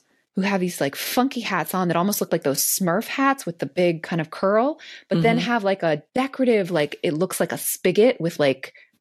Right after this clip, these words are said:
Speaker 1: beads hanging out as if it water. And there's a number of them, and they're called the Pipe Bangers. And they sing this little song, and they bang on the pipes, which run all through the rocks, with their banging sticks. To Doc, it sounds like,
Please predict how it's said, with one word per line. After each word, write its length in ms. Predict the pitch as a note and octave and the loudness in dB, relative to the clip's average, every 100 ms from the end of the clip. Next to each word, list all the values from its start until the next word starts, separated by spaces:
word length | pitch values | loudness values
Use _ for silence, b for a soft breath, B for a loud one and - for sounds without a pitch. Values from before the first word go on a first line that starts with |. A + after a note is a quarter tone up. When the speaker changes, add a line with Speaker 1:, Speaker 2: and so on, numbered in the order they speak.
| _ - | _ 2
Speaker 1:
beads 360 | E3+ G3 G3 | 4 4 2
hanging 300 | B3+ B3+ C4 | 4 4 6
out 260 | C4+ D4 D#4+ | 6 4 2
as 160 | F3 F3+ | -2 0
if 140 | F3 | 0
it 100 | E3 | 0
water. 400 | D#3 E3 C4+ E4+ _ - | 0 0 0 -2 _ -4
And 100 | F3 | 0
there's 140 | E3+ D#3+ | 2 2
a 40 | |
number 260 | D#3+ D#3+ D#3 | 0 0 -2
of 120 | C#3 | -2
them, 140 | D3 - | -4 -2
and 100 | E3+ | -2
they're 60 | |
called 240 | D#3+ F#3+ D#3+ | 0 0 -2
the 80 | - | -2
Pipe 240 | E3 - | -2 -2
Bangers. 420 | B1+ - - - B B B B | -4 -6 -10 -12 B B B B
And 140 | F3 E3 | -4 -2
they 80 | |
sing 300 | E3+ - C4+ | -2 2 4
this 200 | D4 D#4+ | 2 0
little 180 | F4 F4+ | -2 -2
song, 420 | F4+ F3+ E3+ E3+ B B | -2 -2 -2 -4 B B
and 140 | - F3 | -4 -2
they 80 | E3 | -2
bang 360 | E3 D#3+ G3 | -2 -2 0
on 100 | A#3+ | 0
the 60 | A#3+ | 0
pipes, 380 | - F3+ D#3+ F3+ | 0 -2 0 -6
which 140 | - | -2
run 160 | F3+ F3 | -2 2
all 180 | E3+ | 0
through 180 | G3+ A3+ | 0 0
the 100 | B3+ | 0
rocks, 360 | F#3+ A#2 - - | 0 -2 -6 -8
with 300 | D#3 C#3 - | -6 -6 -4
their 280 | A2 C#3 D#3+ - A3 | -4 -4 -8 -2 0
banging 340 | B3 E3 C#3 | 0 -2 -6
sticks. 640 | - - - - - - _ _ _ _ _ _ _ _ _ _ _ - _ _ - | -6 -6 -8 -12 -16 -16 _ _ _ _ _ _ _ _ _ _ _ -20 _ _ -10
To 160 | - F#3 | -4 0
Doc, 340 | F#3+ F3 - | 2 0 0
it 120 | A#3+ | -4
sounds 440 | - F#3 E3+ E3+ E3+ | -2 -2 -2 -4 -2
like, 440 | D3+ C#3+ - - | 0 0 -4 -18